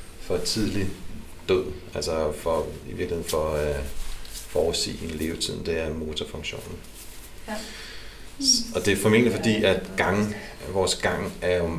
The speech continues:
Speaker 1: er jo meget afhængig af mange forskellige systemer, ikke? Vi skal kunne se, vi skal kunne holde balancen, vi skal kunne planlægge,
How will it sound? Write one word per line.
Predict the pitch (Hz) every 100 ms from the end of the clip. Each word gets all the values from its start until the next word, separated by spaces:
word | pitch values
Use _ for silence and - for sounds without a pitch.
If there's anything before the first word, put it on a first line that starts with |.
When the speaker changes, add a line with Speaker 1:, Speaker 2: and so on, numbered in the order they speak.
| -
Speaker 1:
er | 78 82
jo |
meget | 80 78 80 95
afhængig | 90 98 71 87
af | 87
mange | 85 85 113
forskellige | 101 - 85 -
systemer, | - - - - 87
ikke? | 90
Vi | 87
skal | -
kunne | 95 -
se, | - 127 123 87 - -
vi | 104
skal | - -
kunne | - 90
holde | 85 82
balancen, | 82 78 104 110 120 113 - - -
vi | -
skal | - -
kunne | - 92 82 -
planlægge, | - 87 104 110 104 104 107